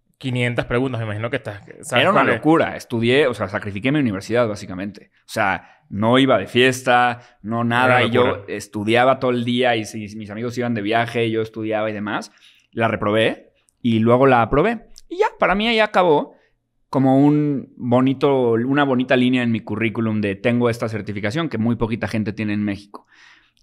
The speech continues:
Speaker 2: Y un día, y ahí es donde viene la parte del, de la suerte. Un día,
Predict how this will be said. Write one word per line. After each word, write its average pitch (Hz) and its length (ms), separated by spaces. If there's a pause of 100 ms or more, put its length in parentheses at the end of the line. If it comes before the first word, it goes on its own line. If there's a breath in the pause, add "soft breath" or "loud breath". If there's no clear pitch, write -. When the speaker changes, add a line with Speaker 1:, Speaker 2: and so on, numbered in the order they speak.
(120)
Speaker 2:
Y 143 160
un 220 180
día, 123 400
y 107 80
ahí 107 120
es 110 60
donde 113 160
viene 104 120
la 95 100
parte 98 280
del, 98 260
de 98 120
la 92 120
suerte. - 420 (720 soft breath)
Un 175 240
día, 131 480